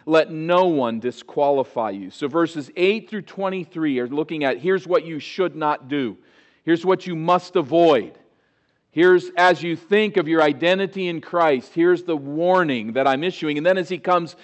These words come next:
to chapter three, verse one and following, he looks at it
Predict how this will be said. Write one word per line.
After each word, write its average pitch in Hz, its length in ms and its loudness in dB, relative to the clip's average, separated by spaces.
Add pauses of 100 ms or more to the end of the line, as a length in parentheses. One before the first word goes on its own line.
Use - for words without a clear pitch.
(140)
to 185 100 2
chapter 165 420 2
three, 214 420 -4
verse 156 300 -2
one 170 240 4
and 156 160 -6
following, 135 560 2 (260)
he 170 120 0
looks 170 320 0
at 151 180 6
it 139 260 2